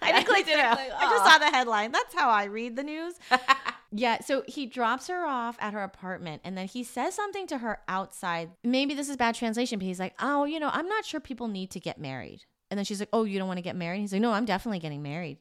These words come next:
Speaker 1: Is his end game to marry her? I mean, because in this logic, she has to marry somebody too. So instead of marrying Deadbeat, she's probably gonna marry G M.
Speaker 2: Yeah, that
Speaker 1: Yeah.
Speaker 2: would be wonderful.
Speaker 1: But
Speaker 2: That'd be a
Speaker 1: again,
Speaker 2: wonderful ending.
Speaker 1: Hunky G M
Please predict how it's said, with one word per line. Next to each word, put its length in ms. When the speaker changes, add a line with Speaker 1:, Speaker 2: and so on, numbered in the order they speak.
Speaker 1:
Is 140
his 240
end 240
game 220
to 120
marry 380
her? 200
I 20
mean, 160
because 580
in 380
this 420
logic, 600
she 360
has 280
to 80
marry 300
somebody 340
too. 460
So 180
instead 240
of 100
marrying 360
Deadbeat, 500
she's 240
probably 420
gonna 160
marry 280
G 260
M. 220
Speaker 2:
Yeah, 140
that 160
Speaker 1:
Yeah. 40
Speaker 2:
would 100
be 100
wonderful. 520
Speaker 1:
But 140
Speaker 2:
That'd 160
be 80
a 20
Speaker 1:
again, 120
Speaker 2:
wonderful 100
ending. 300
Speaker 1:
Hunky 400
G 220
M 360